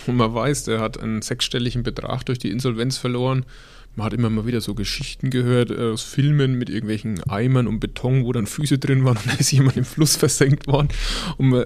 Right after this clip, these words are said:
und ich sitze in dem Besprechungsraum, der sim-, ziemlich dunkel ist. Und im Eck, in der Ecke sitzt der Senior, der kein Englisch kann und guckt mich einfach nur grimmig <laughs> an, wie ich da am Tisch sitz. Und ich hab gedacht, „Um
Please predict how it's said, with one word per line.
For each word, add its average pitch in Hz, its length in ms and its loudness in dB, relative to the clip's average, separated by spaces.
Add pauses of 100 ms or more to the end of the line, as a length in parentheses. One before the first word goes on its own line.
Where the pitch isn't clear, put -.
und 135 100 2
ich 127 160 0
sitze - 240 0
in 131 100 2
dem 117 140 0
Besprechungsraum, 127 840 -2
der 110 220 -4
sim-, - 300 -6
ziemlich 135 320 -6
dunkel 147 340 0
ist. - 220 -6 (640)
Und 127 100 2
im 120 160 2
Eck, 120 240 -2
in 131 100 2
der 110 140 0
Ecke 131 180 2
sitzt - 360 -4
der 110 260 0
Senior, 123 720 2
der 110 140 2
kein 110 240 -2
Englisch 131 340 0
kann 131 320 -2 (300)
und 120 100 -10
guckt - 240 -8
mich 120 180 -2
einfach 117 360 0
nur 127 100 0
grimmig 143 460 4
<laughs> - 0 -
an, 160 240 6 (160)
wie 180 60 0
ich - 140 0
da - 160 2
am 143 140 2
Tisch - 260 0
sitz. - 480 -2 (440)
Und 147 100 6
ich 139 100 8
hab 135 80 6
gedacht, 127 180 2
„Um 117 160 -4